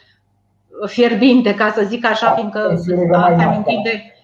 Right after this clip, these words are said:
Speaker 1: ați amintit de, de greutățile oamenilor și de strigătul lor din stradă. Este greu, însă, iată, acum avem un or-, un orizont de speranță. Avem o dată, întâi iunie, când, uh,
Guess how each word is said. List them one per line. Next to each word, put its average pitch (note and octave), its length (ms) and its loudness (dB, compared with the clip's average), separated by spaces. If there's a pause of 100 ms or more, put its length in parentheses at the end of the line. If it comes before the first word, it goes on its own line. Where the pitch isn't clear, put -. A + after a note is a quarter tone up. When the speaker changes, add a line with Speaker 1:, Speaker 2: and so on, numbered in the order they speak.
(100)
Speaker 1:
ați G#3+ 260 -2
amintit G#3+ 500 -2
de, A3+ 340 -2
de G#3+ 120 -2
greutățile G#3 640 -4
oamenilor G#3 600 -2
și G3+ 220 -8
de G3 220 -2
strigătul G#3+ 500 -4
lor G#3 160 -2
din G3+ 180 -4
stradă. G3+ 520 -4 (960)
Este G#3+ 420 0
greu, C#4 380 2
însă, B3 220 -2
iată, C4+ 300 0
acum C#4 240 0
avem C#4 360 0
un C#4 120 4
or-, C4 280 0
un B3+ 160 0
orizont C4+ 400 -2
de C4 100 2
speranță. B3+ 840 -2
Avem A#3 480 -2
o A#3 60 -4
dată, A3+ 400 0
întâi G#3+ 320 -8
iunie, A#3+ 340 -4
când, G#3+ 360 -8
uh, G#3 420 -6